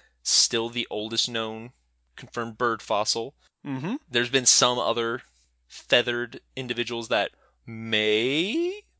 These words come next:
Speaker 1: fall in, but that category that I think are a little older, but this one still holds
Speaker 2: Yeah.
Speaker 1: the title.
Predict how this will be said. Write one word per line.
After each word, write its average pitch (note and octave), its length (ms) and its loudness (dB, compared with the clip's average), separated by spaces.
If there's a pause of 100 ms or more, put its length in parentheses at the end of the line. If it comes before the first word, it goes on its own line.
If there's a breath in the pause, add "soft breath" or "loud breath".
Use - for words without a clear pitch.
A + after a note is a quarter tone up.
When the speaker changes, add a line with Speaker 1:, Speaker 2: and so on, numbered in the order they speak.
(220)
Speaker 1:
fall B3+ 340 -2
in, B3 140 -10
but G#3+ 160 -2 (140)
that A3+ 200 2
category A3+ 380 0
that G#3+ 120 0
I - 20 2
think G3+ 200 -4
are G#3+ 60 0
a G#3 60 0
little G#3 160 0
older, G#3+ 260 -2
but E3 180 -2
this C3+ 180 0
one F3 120 -2
still C#3+ 300 2
holds - 60 -8
Speaker 2:
Yeah. C#3+ 260 -2
Speaker 1:
the E3+ 80 0
title. D3+ 400 4